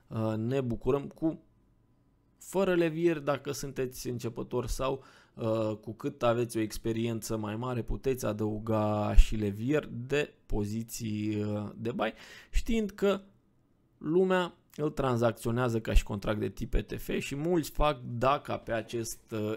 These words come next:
indice, neinteresându-i la ce nivel cumpără sau care este analiza tehnică, care este situația economiei, iar asta va, uh, împinge S and P cinci sute să se ducă tot mai sus.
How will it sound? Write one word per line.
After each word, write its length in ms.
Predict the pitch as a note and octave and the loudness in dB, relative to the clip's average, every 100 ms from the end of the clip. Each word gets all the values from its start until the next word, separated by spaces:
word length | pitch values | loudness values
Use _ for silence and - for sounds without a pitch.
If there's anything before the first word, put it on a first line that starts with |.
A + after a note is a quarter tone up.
| - | -4
indice, 600 | D#3 E3 D3 C#3 C#3+ C#3 - - _ | -6 -4 -6 -4 -4 -4 -12 -20 _
neinteresându-i 1200 | C#3+ D#3+ D3+ B2+ B2+ A2+ - C#3 A#2+ A2+ A2 A2 | -6 -4 -4 -2 -2 -2 -4 -6 -2 0 0 0
la 240 | G#2+ G#2 | -2 -4
ce 200 | F#2+ - | -4 -4
nivel 400 | E3+ C#3+ B2+ C3 | -2 -2 -2 -4
cumpără 600 | B2+ C3 B2 A#2 A2+ A2 | -4 -8 -8 -6 -6 -6
sau 640 | G#2 - G#2+ G#2 G#2+ G#2+ A2 - _ | -8 -8 -8 -8 -8 -8 -10 -14 _
care 300 | - C#3 C3 | -2 0 2
este 280 | B2+ B2 B2 | 0 -2 -4
analiza 460 | A2+ A2+ A2+ A2+ | -4 -4 -4 -6
tehnică, 440 | G#2+ A#2+ A2+ B2+ A#2 | -8 -10 -14 -14 -16
care 300 | - C3+ C3+ | -10 -6 -6
este 260 | G#2+ - | -6 -10
situația 1080 | A#2+ - A#2 A#2 G#2 - A2 G#2 G#2 G#2 G#2+ - - - - | -12 -14 -6 -2 -2 -4 -6 -4 -4 -4 -6 -10 -20 -20 -18
economiei, 800 | - G#2+ A2 G#2+ C3 D#3 D3 C3 C3+ | -12 -6 -4 -2 -2 -4 -4 -6 -6
iar 300 | D3+ D3 - | -4 -4 -6
asta 560 | C3 B2+ B2 - G#2 G2+ | -8 -8 -6 -4 -4 -4
va, 300 | G2+ A2 A#2 - - _ _ - - | -2 -2 -2 -12 -20 _ _ -16 -12
uh, 240 | - G#2 - | -10 -10 -10
împinge 480 | G2+ G2 A2+ A2 G#2 | -10 -6 -4 -4 -4
S 120 | - | -6
and 100 | F#2+ | -10
P 120 | - | -12
cinci 200 | - A2 | -12 -8
sute 280 | - G#2 G#2 | -2 -2 -2
să 80 | F#2 | -10
se 100 | G2+ | -10
ducă 420 | G2 G2 G2 - _ _ | -10 -10 -12 -12 _ _
tot 260 | - A2 G#2 | -4 -2 -2
mai 260 | G#2 G2 A2 | -6 -6 -8
sus. 440 | - - - - | -12 -16 -18 -20